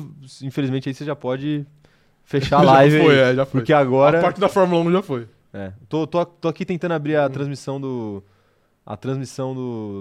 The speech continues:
Speaker 1: do... do Globo Esporte. E o Tite chegou, hein?
Speaker 2: Chegou?
Speaker 1: Tite chegou.
Speaker 2: Ó, chegou no drip?
Speaker 1: O homem chegou.
Speaker 2: No
Speaker 1: Chegou
Speaker 2: drip.
Speaker 1: de terninho.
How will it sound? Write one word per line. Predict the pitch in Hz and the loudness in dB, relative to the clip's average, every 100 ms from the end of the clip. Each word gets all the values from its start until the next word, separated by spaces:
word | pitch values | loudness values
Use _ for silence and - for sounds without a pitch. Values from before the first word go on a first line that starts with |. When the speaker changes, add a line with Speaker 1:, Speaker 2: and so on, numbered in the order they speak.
| 95 | -14
Speaker 1:
do... | 104 101 95 92 98 _ _ _ _ _ _ _ - | -16 -14 -12 -14 -20 _ _ _ _ _ _ _ -18
do | 113 | -12
Globo | 110 147 | -6 -4
Esporte. | 143 - 131 156 - | -6 -4 -2 -2 -4
E | 190 | -4
o | 185 | -2
Tite | 214 - | -4 -2
chegou, | 277 202 202 | 2 4 4
hein? | 185 180 - | 4 -2 -4
Speaker 2:
Chegou? | 143 170 170 | 0 2 2
Speaker 1:
Tite | - 196 | 2 4
chegou. | - 220 165 135 | 6 8 8 8
Speaker 2:
Ó, | |
chegou | 101 143 | 4 -6
no | 139 139 | -6 -2
drip? | 156 180 110 | -2 -2 -4
Speaker 1:
O | 127 131 | 0 2
homem | 156 190 | 2 0
chegou. | - 190 131 95 95 | -4 -4 -4 -6 -12
Speaker 2:
No | 110 | -12
Speaker 1:
Chegou | 120 139 156 | -6 -4 -4
Speaker 2:
drip. | |
Speaker 1:
de | 156 | -4
terninho. | 175 135 139 190 226 226 226 214 | -2 -2 -4 -4 -4 -4 -4 -6